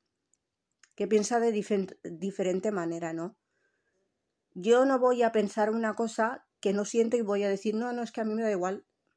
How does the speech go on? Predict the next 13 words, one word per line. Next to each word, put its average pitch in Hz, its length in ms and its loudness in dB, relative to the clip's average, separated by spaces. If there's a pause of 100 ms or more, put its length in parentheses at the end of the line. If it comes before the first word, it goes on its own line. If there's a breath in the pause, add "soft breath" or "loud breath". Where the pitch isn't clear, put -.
(300)
porque 196 220 0
estaría 196 340 0
mintiendo. 190 580 -2 (2250 soft breath)
Y 190 80 -2
a 180 100 -2
cada 180 240 2
uno 214 400 0
le 196 200 -2
duele 185 280 -2
lo 220 140 -6
que 190 100 -6
le 160 120 -6
duele. 165 420 -8